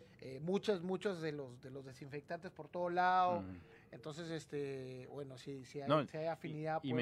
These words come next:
Speaker 1: pues,
Speaker 2: gusta que eso, eh, creo que el club
Speaker 1: puedes
Speaker 2: es
Speaker 1: saludar.
Speaker 2: algo, algo buenísimo del club que está haciendo eso.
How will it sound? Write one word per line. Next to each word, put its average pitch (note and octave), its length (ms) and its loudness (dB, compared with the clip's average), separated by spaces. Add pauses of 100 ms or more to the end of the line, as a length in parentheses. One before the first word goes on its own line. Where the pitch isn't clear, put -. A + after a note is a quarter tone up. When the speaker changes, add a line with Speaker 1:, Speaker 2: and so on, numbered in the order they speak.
Speaker 1:
pues, - 0 -
Speaker 2:
gusta C3 440 2
que - 200 -8
eso, G#2+ 340 -2 (120)
eh, G2+ 120 -4
creo A2+ 180 -4
que A#2 100 -4
el G2+ 100 -2
club D#3+ 160 2
Speaker 1:
puedes G#2+ 60 0
Speaker 2:
es A2 140 2
Speaker 1:
saludar. A2 120 6
Speaker 2:
algo, A#2 260 2
algo G#2+ 380 0
buenísimo G#2 580 -4
del F#2 100 -4
club G#2 280 0
que - 80 -8
está G2+ 140 -2
haciendo G2 300 2
eso. G2 300 2